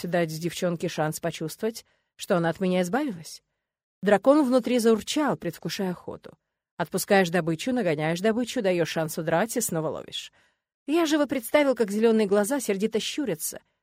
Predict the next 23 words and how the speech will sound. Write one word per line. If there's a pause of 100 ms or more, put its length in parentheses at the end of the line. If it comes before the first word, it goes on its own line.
(140)
и
пухлые
губки
приоткрыты
от
негодования. (600)
Вечерний
ветер
донес
запах
цветочной
лавки,
и
в
голове
появилась
дурная
идея. (440)
Едва
ли
сироту
баловали
букетами,